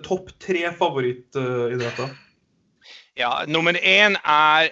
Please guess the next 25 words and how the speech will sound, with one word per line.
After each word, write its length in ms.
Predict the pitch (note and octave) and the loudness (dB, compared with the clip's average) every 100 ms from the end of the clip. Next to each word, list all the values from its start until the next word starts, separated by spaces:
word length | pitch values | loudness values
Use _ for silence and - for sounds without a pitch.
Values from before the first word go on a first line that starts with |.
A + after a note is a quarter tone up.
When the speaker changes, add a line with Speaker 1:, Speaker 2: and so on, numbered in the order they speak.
| - - | -4 -8
Speaker 2:
eh, 840 | D3+ C#3+ C#3+ C#3+ C#3 C#3 C#3 D3+ | -2 0 2 0 0 -2 -4 -2
udiskutabel, 800 | E3 A#2+ - B2+ C3+ C3 D#3+ C#3+ | -4 -2 -6 -4 -4 -2 -4 -2
det 140 | C#3+ | 2
er 320 | C#3+ C3 B2+ B2 | 2 2 0 -2
Australian 540 | C#3 - B2+ B2+ B2 | -8 -2 0 0 0
Rules 240 | A#2 A#2 - | -2 -6 -10
Football, 600 | - - - D3 D#3 D3+ | -10 -12 -10 -6 -6 -4
altså, 240 | G#2+ - - _ _ _ _ - | -6 -6 -10 _ _ _ _ -6
eh, 320 | A#2 A2 A2+ | -2 -2 -2
Aussie 320 | B2 A#2+ B2 | -4 -2 -2
Rules, 560 | A#2 B2+ F3 - - - _ _ _ _ C3+ | -2 -4 -4 -8 -10 -12 _ _ _ _ -2
A 100 | B2+ B2 | 0 0
F 100 | - | -2
L. 220 | B2+ D#3+ G3 _ _ _ _ | -2 -2 -4 _ _ _ _
Speaker 1:
Mhm. 140 | C3+ C3+ | -10 -4
Speaker 2:
Den, 200 | C#3 D3 | -2 -2
den 240 | C3+ D3 D3 | 0 0 0
er 80 | |
liksom 240 | C3 C#3+ B2+ | -2 -6 -4
sånn 240 | C3 A#2+ A#2 A2+ G2+ - B2+ | -4 -6 -6 -8 -12 -18 -6
langt 340 | A#2+ A#2 A#2 | -4 -2 -4
foran 280 | C3+ A2+ A2+ | -6 -6 -4
alt 280 | G#2+ G#2 A#2 | -6 -6 -8
annet. 400 | G#2+ D3 - - _ _ _ _ _ _ _ _ | -8 -10 -14 -20 _ _ _ _ _ _ _ _
Ehm, 1120 | B2+ B2+ B2+ B2+ B2+ C3 C3 C3 B2+ C3 - | -4 2 4 4 4 4 4 2 0 -6 -10